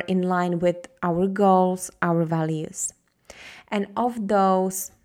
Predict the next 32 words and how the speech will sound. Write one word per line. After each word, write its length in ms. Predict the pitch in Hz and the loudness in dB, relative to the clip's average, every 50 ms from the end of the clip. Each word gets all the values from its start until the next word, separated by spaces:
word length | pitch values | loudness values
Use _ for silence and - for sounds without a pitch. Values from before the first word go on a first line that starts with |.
| - 190 | -8 -6
ninety-five 520 | 170 165 170 214 208 - 214 214 226 226 | -4 -4 -4 -4 -4 0 0 0 0 -2
to 80 | - 277 | -2 -2
ninety-nine 720 | 262 240 226 220 208 233 226 220 226 226 226 226 233 240 | -2 0 0 0 0 -2 -2 -4 -2 -2 -2 -2 -2 -2
percent, 680 | 240 - 262 254 262 - - 190 180 180 202 240 277 - - - - - - - _ _ - | -2 -4 -4 -2 -2 -2 -2 -2 -2 -2 -4 -6 -10 -12 -16 -20 -20 -20 -20 -20 _ _ -8
of 260 | - 208 208 196 - - _ _ - | -4 -4 -4 -4 -6 -12 _ _ 0
those, 480 | 262 269 254 208 180 175 214 233 233 | 0 2 2 2 0 0 -2 -4 -8
forty 460 | - - - - 294 294 277 277 233 | -12 -14 -8 -2 0 0 0 0 -2
percent 680 | 196 - 180 180 185 - - 196 185 90 - 208 254 - - - _ _ _ - | -2 0 0 0 0 -2 -4 -4 -4 -4 -4 -6 -8 -10 -14 -20 _ _ _ -6
are 340 | - 214 214 214 220 220 220 - | -2 2 2 2 2 0 0 -2
automated 640 | 202 208 202 196 - 208 202 196 196 190 190 185 | -2 0 0 -2 -2 -2 0 0 0 2 2 2
habits, 600 | 190 180 196 196 190 190 190 - - - - - _ - | 2 2 2 0 0 0 -2 -4 -8 -8 -10 -10 _ -2
a 120 | 202 190 | -2 -2
real 420 | 175 180 185 190 190 196 208 220 226 | 0 0 0 0 2 0 -2 -4 -4
routine 480 | 214 214 190 190 - - 196 190 190 190 - | -4 -4 -4 -4 -2 -4 -4 -2 -4 -6 -8
reactions. 960 | 196 175 185 185 185 185 - 190 - - - - - - 196 - - - - _ _ _ _ _ _ - - - - - - _ _ - | -6 -4 -2 0 0 0 0 -2 -6 -8 -10 -10 -10 -14 -16 -16 -16 -16 -16 _ _ _ _ _ _ -20 -20 -20 -20 -20 -20 _ _ -6
The 80 | 208 | -6
fact 360 | 208 - - 285 294 262 233 | -4 0 2 2 2 2 2
that 180 | 208 220 214 - | 0 0 0 0
you 80 | 208 196 | -2 -2
go 240 | 185 202 208 208 | 2 2 2 2
to 100 | 202 - | 2 0
brush 300 | 175 175 180 180 170 - | -2 -2 -2 -2 -2 -2
your 180 | - 175 165 170 - _ _ _ - | -2 -2 -4 -4 -8 _ _ _ -4
teeth 320 | - 233 214 185 180 165 - - - | -2 -2 -2 -2 -4 -6 -10 -8 -4
in 160 | 180 180 175 | -2 -2 -2
the 60 | 175 | 0
morning, 540 | 175 175 175 175 175 165 156 165 - - - - _ _ _ _ _ _ _ - | 0 0 0 0 -2 -2 -4 -6 -10 -12 -16 -18 _ _ _ _ _ _ _ -2
or 220 | 185 180 180 - - | -2 0 0 -2 -2
you 160 | - 185 175 | 0 0 0
have 240 | 175 180 175 175 170 | 2 2 2 2 0
a 80 | 170 180 | 0 -2
coffee, 520 | - - 208 196 190 196 - 175 - - | -4 -2 -2 -2 -2 -2 -6 -8 -8 -10